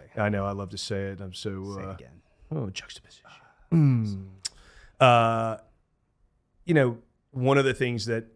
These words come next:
Speaker 1: Ranger Regiment does very well that gets right that, uh, we wish we had on, uh, the S F side is sending everyone through an assessment and selection, no matter whether they are a cook or Alpha Right rifleman.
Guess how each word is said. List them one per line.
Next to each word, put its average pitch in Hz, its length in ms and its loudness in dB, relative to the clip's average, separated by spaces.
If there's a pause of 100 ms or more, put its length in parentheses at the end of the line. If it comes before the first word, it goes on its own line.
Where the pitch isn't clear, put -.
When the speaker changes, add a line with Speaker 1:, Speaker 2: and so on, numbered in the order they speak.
(260)
Speaker 1:
Ranger 113 300 0
Regiment 113 340 -6
does 107 220 -6
very 104 360 -4
well 107 420 -2
that 104 160 -10
gets 104 240 -10
right 107 400 -4
that, 107 300 -10
uh, 101 320 -6
we 110 180 -4
wish 101 340 -10
we 110 120 -6
had 110 400 -6 (160)
on, 110 300 -6
uh, 107 240 -8
the 104 180 -12
S 107 160 -6
F 107 180 -6
side 123 360 -6 (460)
is 117 420 -2
sending 127 640 -2
everyone 107 720 -2
through 104 580 -8 (440)
an 113 100 -2
assessment 107 460 -6
and 101 80 -16
selection, 101 760 -10
no 110 120 -8
matter 104 320 -4
whether 104 280 -8
they 101 200 -10
are 98 220 -10
a 92 40 -16
cook - 500 -6 (140)
or 101 720 -10
Alpha 107 260 -4
Right 107 200 -6
rifleman. - 500 -14